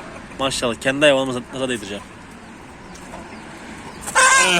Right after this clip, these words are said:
Sen ne yapıyorsun lan? Tut, e, tamam, tamam, tamam, tamam, tamam, tamam, tamam. Sakin, sakin.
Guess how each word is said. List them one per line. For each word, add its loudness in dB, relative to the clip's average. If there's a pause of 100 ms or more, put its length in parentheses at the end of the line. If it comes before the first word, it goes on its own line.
(3250)
Sen 6
ne 8
yapıyorsun 6
lan? 4 (2250)
Tut, -2
e, 4
tamam, 2
tamam, 2
tamam, 0
tamam, 4
tamam, -2 (100)
tamam, 4
tamam. 0 (1500)
Sakin, -4 (260)
sakin. -6